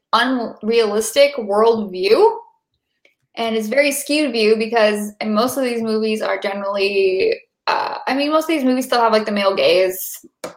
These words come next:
Not to sound like Laura Mulvey, but it's true. Um, and they also depict a world where, and this is a study, it says, um,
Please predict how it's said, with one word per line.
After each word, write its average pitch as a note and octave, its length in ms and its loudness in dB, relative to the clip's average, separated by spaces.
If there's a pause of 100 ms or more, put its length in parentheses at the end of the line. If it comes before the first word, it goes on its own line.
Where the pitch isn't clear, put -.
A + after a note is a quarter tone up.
(140)
Not G#3+ 180 0
to G#3 40 -6
sound G#3 300 -4
like F#3+ 240 -4
Laura G3 280 2
Mulvey, A#3 580 2
but B3 100 0
it's B3+ 260 -4
true. F#3 460 0 (300)
Um, G#3 680 0 (1400)
and C#4 160 4
they C#4 100 8
also D#4+ 260 2
depict D#4+ 380 -4
a D4 60 -2
world A#3+ 720 2 (240)
where, G#3 640 0
and A#3 160 0
this D#4 140 0
is F#4 100 0
a D4 80 -2
study, F#3+ 540 0
it G3 220 0
says, G#3+ 320 2
um, F#3 540 -4